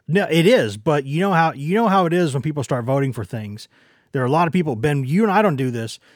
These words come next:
You know, a lot of people will just look at, okay, look, there's only about a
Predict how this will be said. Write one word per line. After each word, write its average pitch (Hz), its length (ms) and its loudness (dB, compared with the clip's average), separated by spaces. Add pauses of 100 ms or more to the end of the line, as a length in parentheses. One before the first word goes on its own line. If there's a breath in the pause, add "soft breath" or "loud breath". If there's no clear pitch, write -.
(100 soft breath)
You 135 80 -8
know, 147 140 -4
a - 20 -2
lot 139 240 0
of 165 80 -4
people 151 400 -2 (180 soft breath)
will 123 120 -4
just 123 180 -8
look 147 160 -2
at, 143 100 -6
okay, 190 300 0
look, 214 240 2
there's 170 200 -2
only 240 160 0
about 190 240 0
a 143 120 -12